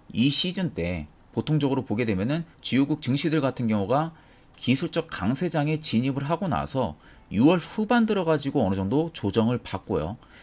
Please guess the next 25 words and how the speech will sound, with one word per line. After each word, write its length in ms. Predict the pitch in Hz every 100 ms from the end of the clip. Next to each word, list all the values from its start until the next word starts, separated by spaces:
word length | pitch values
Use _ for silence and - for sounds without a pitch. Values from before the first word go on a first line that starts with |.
| -
그리고 400 | - 95 139 190 - -
단순 500 | - 208 139 156 170 165
기술적 500 | 117 120 147 139 -
강세장에 720 | - 98 135 165 135 147 175 - - -
그칠 380 | - 131 - 170
것이라는 400 | 160 - 151 131
의견들도 480 | 104 147 139 104 120
지금 340 | - 95 151 - - -
심심치 520 | - - 190 202 180
않게 220 | 123 98 107
들리고 380 | 104 110 110
있는 100 | 95
상황이죠. 580 | 90 - 175 120 78 76 - - - - -
그러니까 160 | - 151
지금 200 | 147 143
유월 300 | 110 151 190
후반 300 | 175 202 208
들어가지고 500 | 185 175 156 147 143
어느 80 | 120
정도 160 | 131
시장이 320 | 131 - 165 160
조정 320 | - 113 160
국면을 320 | 147 120 113
거쳤습니다. 720 | - - 156 143 95 80 82 -
그러면서 580 | 120 131 90 131 101